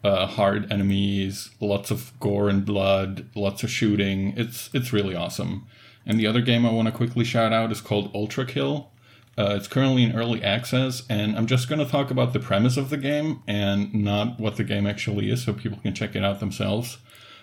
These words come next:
But basically, uh, mankind has been eradicated, and the world is full of robots, and their fuel is blood. So what they're doing is, well, I guess we're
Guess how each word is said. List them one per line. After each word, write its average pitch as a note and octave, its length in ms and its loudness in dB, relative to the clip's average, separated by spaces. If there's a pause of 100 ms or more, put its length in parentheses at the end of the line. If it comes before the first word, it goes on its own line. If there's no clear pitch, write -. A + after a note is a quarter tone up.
(120)
But A2+ 240 0
basically, C#3 760 0 (340)
uh, G2 220 0
mankind B2 640 4
has A#2 180 2
been A2+ 220 2
eradicated, G#2+ 920 0
and G2+ 320 0
the G#2 80 -2
world A2 340 0
is B2 120 -2
full A2+ 200 -2
of G2 140 -4
robots, G#2+ 680 0
and A2 220 0
their G#2+ 140 2
fuel B2 440 2
is A#2+ 100 4
blood. G2 480 0 (420)
So G#2 680 2
what A#2+ 340 -4
they're A2 160 2
doing A2+ 360 4
is, A2 400 -2
well, C#3 260 0
I C3 80 0
guess B2+ 240 0
we're B2+ 80 2